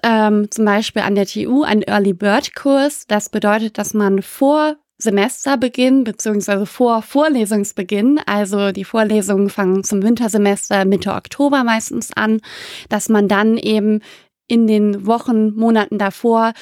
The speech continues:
schon das erste Modul Mathe quasi hinter sich bringt. Und das hat voll viele Vorteile. Man lernt auch schon mal Leute kennen, man hat irgendwie einen großen Brocken schon mal weg. Das ist aber vielleicht eben für Leute, die jetzt so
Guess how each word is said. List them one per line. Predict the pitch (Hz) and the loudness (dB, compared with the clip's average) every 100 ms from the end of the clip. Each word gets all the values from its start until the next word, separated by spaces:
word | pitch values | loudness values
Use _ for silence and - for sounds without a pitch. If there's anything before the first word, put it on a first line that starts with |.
| - | -20
schon | - - 220 214 214 | -10 -2 2 2 0
das | 202 - | -4 -6
erste | - 214 226 - 220 | -4 -2 -4 -4 0
Modul | 214 208 226 226 226 226 | 0 2 2 2 2 -2
Mathe | 214 208 - 226 208 | -2 -2 -2 -4 -4
quasi | - 208 202 214 | -2 -2 0 2
hinter | 233 240 220 | 2 2 0
sich | 175 180 | -4 -12
bringt. | - - - - - _ - - - - | -12 -8 -6 -8 -10 _ -20 -20 -20 -4
Und | 226 | 0
das | 226 226 | 2 2
hat | 262 - _ | -4 -4 _
voll | - 247 | -2 0
viele | 247 220 208 | 2 0 -2
Vorteile. | - 294 349 277 254 247 | 0 0 0 -2 0 2
Man | 220 202 | 2 2
lernt | 214 214 - | 2 0 -4
auch | 202 | -8
schon | 233 | -6
mal | 226 | -2
Leute | 254 277 262 254 | 0 0 0 -6
kennen, | 240 254 226 233 233 226 | -8 -4 0 2 2 2
man | 202 | 0
hat | 214 220 | -2 -4
irgendwie | 214 214 - | -2 -2 -4
einen | - 220 233 233 - - - | -4 0 2 0 -4 -20 -14
großen | - 254 285 262 233 | -2 2 2 2 0
Brocken | 240 254 - 226 | 0 0 0 -4
schon | - 226 | 0 0
mal | 202 | 0
weg. | 226 320 - _ - - - _ - | 0 -2 -4 _ -20 -20 -20 _ -4
Das | 220 - | -4 -2
ist | 247 - | -4 -2
aber | 226 233 | -2 -2
vielleicht | 233 214 247 - | 0 0 -2 -2
eben | 226 | -2
für | 226 220 | 0 0
Leute, | 208 220 285 262 | 2 0 0 -2
die | 220 226 226 - - | 0 0 0 -4 -6
jetzt | 226 - | -4 -2
so | 233 220 | 0 0